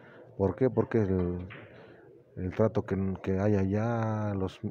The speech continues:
los jugadores, el ambiente que se pone extraordinario. Allá en el Feria de Medellín, que si todo sale bien, esperamos estar ahí, a ver. En la primera semana de agosto, nada más que nos confirme nuestro amigo Mauricio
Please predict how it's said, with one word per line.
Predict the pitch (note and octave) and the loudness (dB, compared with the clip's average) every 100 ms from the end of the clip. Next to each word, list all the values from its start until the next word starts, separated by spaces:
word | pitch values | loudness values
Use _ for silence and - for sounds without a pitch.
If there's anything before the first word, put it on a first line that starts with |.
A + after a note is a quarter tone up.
| - | -8
los | F#2 - | -10 -6
jugadores, | F2+ F#2 F#2+ A2+ A2 G2 F#2+ | -4 -2 0 0 2 0 -2
el | F2+ | 0
ambiente | G2 G2+ A#2 A2 - | 2 4 4 4 -2
que | - | -2
se | - F2+ | -4 0
pone | A2+ G#2+ F#2+ | 2 2 0
extraordinario. | - - G2+ G2+ G2+ A2+ G#2+ F#2 F2+ - - - - - - - - - - - - - - | -2 2 4 4 4 4 2 0 -6 -16 -20 -20 -18 -18 -20 -20 -20 -20 -20 -20 -20 -18 -12
Allá | F#2+ G2+ G#2+ | -4 2 2
en | G#2+ | 4
el | G2+ F#2 F#2 F2 - - - | 2 2 0 -2 -8 -8 2
Feria | A#2+ A2+ | 4 4
de | G#2+ | 4
Medellín, | G#2 G#2 A2 C3 | 4 6 6 4
que | A#2+ | 2
si | G2+ | -2
todo | - B2 | 2 4
sale | G#2+ A#2 A2+ | 6 6 6
bien, | A#2 C3+ B2+ G#2+ | 4 2 -2 -6
esperamos | - G#2 G#2+ - | 0 2 2 0
estar | G#2 | 2
ahí, | G#2+ B2+ | 2 2
a | A#2 | 0
ver. | B2 D3 - - - - - - - - - - - - - - | -2 -4 -12 -20 -20 -20 -20 -20 -20 -20 -20 -20 -20 -20 -16 -4
En | G2 G2 F#2+ F#2+ F#2 | 0 2 2 0 0
la | F#2+ | 0
primera | F#2+ G#2+ A2+ | 4 4 4
semana | A2 A2 A#2 G#2 | 4 4 4 4
de | G2+ | 4
agosto, | G2+ A2+ - | 4 2 2
nada | G#2 G#2+ G#2+ | 0 0 0
más | G#2+ | -2
que | - | -2
nos | G2 F#2+ | -4 -4
confirme | F#2 F#2+ G#2+ G2 | -4 -2 -2 -2
nuestro | F2+ - | -4 -4
amigo | F#2+ G#2 G2 | -4 -2 -2
Mauricio | F2+ F#2 G2 - F#2+ | -4 -4 -4 -4 -8